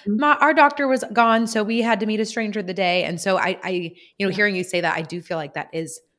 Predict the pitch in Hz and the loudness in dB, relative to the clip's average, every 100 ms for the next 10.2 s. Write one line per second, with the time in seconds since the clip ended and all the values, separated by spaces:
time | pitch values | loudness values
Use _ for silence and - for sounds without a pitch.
0 | _ 180 170 165 139 160 160 156 165 160 | _ -6 -6 -6 -10 -8 -8 -8 -10 -10
1 | - 156 156 - 165 160 160 147 170 160 | -10 -10 -12 -12 -10 -6 -4 -4 -4 -6
2 | - 156 147 - 147 160 147 135 139 139 | -6 -14 -14 -12 -10 -10 -10 -10 -10 -10
3 | 131 _ _ _ _ _ - 185 160 101 | -12 _ _ _ _ _ -14 -10 -10 -10
4 | - - 165 175 190 - 160 160 156 156 | -14 -16 -16 -12 -14 -12 -12 -12 -12 -12
5 | 147 156 170 _ _ _ - 233 233 - | -12 -14 -16 _ _ _ -4 0 0 -2
6 | - 196 233 302 277 - 185 180 180 170 | -4 -4 -2 -4 -8 -6 -4 -2 -2 -2
7 | 165 160 160 160 160 156 151 160 165 151 | -4 -4 -4 -6 -6 -6 -6 -6 -8 -8
8 | 147 156 165 180 208 254 247 160 160 175 | -8 -6 -4 -6 -2 -2 -2 -4 -4 -6
9 | 165 156 156 151 - - - - 170 170 | -4 -2 -2 -2 -6 -14 -16 -12 -6 -4
10 | 165 | -2